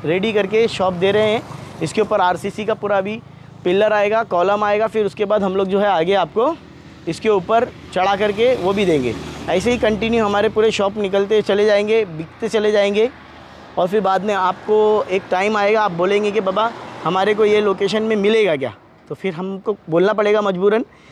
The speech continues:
कि जो अवेलेबल था वो बिक गया है। तो ये बोलने से पहले आप एक काम कीजिए, जल्दी से आप अपना डिस्क्रिप्शन में जाइए, नंबर देखिए, उस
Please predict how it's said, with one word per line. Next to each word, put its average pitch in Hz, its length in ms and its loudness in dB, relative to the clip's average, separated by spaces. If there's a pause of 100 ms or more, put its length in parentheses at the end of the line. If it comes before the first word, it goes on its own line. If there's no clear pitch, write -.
(200)
कि 170 80 0
जो 165 160 0
अवेलेबल 202 520 2
था 226 240 0
वो 208 400 2
बिक 160 160 -4
गया 127 200 0
है। 98 100 -10 (500)
तो 160 140 2
ये 190 200 4
बोलने 202 320 0
से 233 140 0
पहले 214 320 0
आप 214 180 0
एक 202 100 -4
काम 196 240 0
कीजिए, 214 300 0
जल्दी 185 320 -2
से 208 180 0
आप 175 160 0
अपना 190 300 -2
डिस्क्रिप्शन 185 540 -2
में 220 120 0
जाइए, 202 240 2
नंबर 185 320 0
देखिए, 208 300 0
उस 190 140 -2